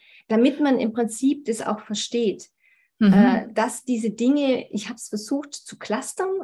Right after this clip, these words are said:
Speaker 1: rauszunehmen, um wirklich mich auf das eine oder andere zu konzentrieren. Aber du hast schon richtig erkannt,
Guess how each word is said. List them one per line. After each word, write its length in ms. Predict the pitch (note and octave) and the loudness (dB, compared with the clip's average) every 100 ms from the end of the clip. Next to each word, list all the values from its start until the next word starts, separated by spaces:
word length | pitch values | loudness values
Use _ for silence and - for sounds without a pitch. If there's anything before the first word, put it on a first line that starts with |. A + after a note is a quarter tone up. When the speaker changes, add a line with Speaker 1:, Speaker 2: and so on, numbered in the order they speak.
| A3 - | -8 -2
Speaker 1:
rauszunehmen, 1200 | F#3 D#4+ - D#4 D#4 - A#3 A3+ A3+ D4 F#4+ F4+ | 0 0 -4 -6 -4 -6 -4 0 2 2 0 -2
um 300 | - G#3+ G#3+ | -2 -2 2
wirklich 420 | A#3+ B3+ D4 - - - - | 0 0 -6 -6 -18 -20 -4
mich 340 | A3 A3+ - | 0 0 0
auf 80 | G3+ | -4
das 140 | G#3+ | -4
eine 220 | - G3 A3+ | -2 0 0
oder 120 | - | 0
andere 220 | A3+ A#3 | -4 -4
zu 140 | - | -10
konzentrieren. 680 | A#3 A3+ A3 G#3+ G#3+ B3+ C#4 | -8 -6 -4 -4 -2 -2 0
Aber 180 | A3 A3+ | 0 -2
du 160 | A3+ A3+ | -4 -6
hast 200 | A3+ - | -8 -8
schon 140 | A3+ | -6
richtig 260 | A#3 A#3+ A3+ | -6 -6 -6
erkannt, 420 | G#3 G3+ A#3 A3+ | -4 -2 -2 -2